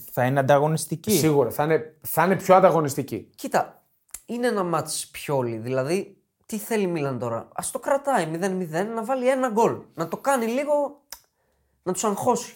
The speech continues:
Speaker 3: Αυτό.
Speaker 2: Εγώ, απ' την άλλη πλευρά, αν ήμουν Ιντζάκη, θα τους έλεγα, «Μπείτε, φάτε τους,
Speaker 3: Ναι.
Speaker 2: τελειώστε τους».
Speaker 3: Ε, συμφωνώ.
Speaker 1: Ναι.
Speaker 3: Αν είσαι
Speaker 2: Τελειώστε
Speaker 3: Ίντερ,
Speaker 2: τους,
Speaker 1: Θα
Speaker 2: να
Speaker 1: το
Speaker 2: το
Speaker 1: κάνει,
Speaker 2: πανηγυρίσουμε
Speaker 1: θα
Speaker 2: όλοι
Speaker 1: το
Speaker 2: μαζί.
Speaker 1: κάνει όμως.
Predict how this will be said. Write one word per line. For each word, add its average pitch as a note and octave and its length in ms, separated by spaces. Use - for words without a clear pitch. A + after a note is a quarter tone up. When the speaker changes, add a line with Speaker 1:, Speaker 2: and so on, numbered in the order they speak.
Speaker 3:
Αυτό. - 380
Speaker 2:
Εγώ, D3+ 260
απ' F#3 100
την E3+ 160
άλλη E3+ 100
πλευρά, D3 280
αν D#3 120
ήμουν D3+ 280
Ιντζάκη, C3+ 360
θα C3 100
τους - 120
έλεγα, C#3 240
«Μπείτε, C3 380
φάτε C3 380
τους, D#3 300
Speaker 3:
Ναι. C3+ 360
Speaker 2:
τελειώστε C3+ 520
τους». F#3 320
Speaker 3:
Ε, - 60
συμφωνώ. B2 460
Speaker 1:
Ναι. - 320
Speaker 3:
Αν F3 60
είσαι D#3 200
Speaker 2:
Τελειώστε E3+ 380
Speaker 3:
Ίντερ, G#3 140
Speaker 2:
τους, G3 100
Speaker 1:
Θα A#3 60
Speaker 2:
να F#3+ 60
Speaker 1:
το F3+ 60
Speaker 2:
το D#3+ 60
Speaker 1:
κάνει, D3+ 120
Speaker 2:
πανηγυρίσουμε F3 360
Speaker 1:
θα E3+ 100
Speaker 2:
όλοι - 100
Speaker 1:
το D3 40
Speaker 2:
μαζί. C3+ 140
Speaker 1:
κάνει F3+ 300
όμως. F#3+ 380